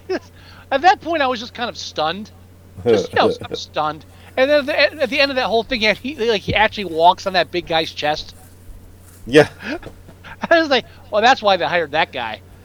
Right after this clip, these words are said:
Speaker 2: And of course, he had the flex. He was like, "Ugh." He had the flex right before. <laughs> And he just lifts him up and he puts his arms down and he just throws. Ugh, so fucking bad.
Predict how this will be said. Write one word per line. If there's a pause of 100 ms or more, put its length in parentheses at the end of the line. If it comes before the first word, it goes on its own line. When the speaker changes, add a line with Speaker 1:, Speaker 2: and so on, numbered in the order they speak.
(160)
Speaker 2:
And
of
course,
he
had
the
flex.
He
was
like, (180)
"Ugh."
He
had
the
flex
right
before. (520)
<laughs> (520)
And
he
just
lifts
him
up
and
he
puts
his
arms
down
and
he
just
throws.
Ugh,
so
fucking
bad.